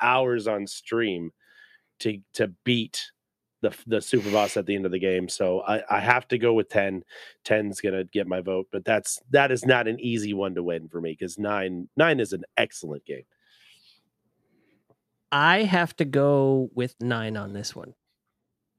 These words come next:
Speaker 2: I think nine is just, it's more whimsical, it's more fun, it's got some jazzy tunes.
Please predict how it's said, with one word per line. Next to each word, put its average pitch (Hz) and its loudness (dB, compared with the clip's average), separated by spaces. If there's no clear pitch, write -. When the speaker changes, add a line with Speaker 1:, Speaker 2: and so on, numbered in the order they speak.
Speaker 2:
I 139 2
think 123 -2
nine 117 -4
is 117 -6
just, - -6
it's 190 -2
more 269 4
whimsical, 190 6
it's 151 2
more 170 6
fun, 147 2
it's 127 -4
got 170 0
some 113 -4
jazzy 123 -2
tunes. 104 -8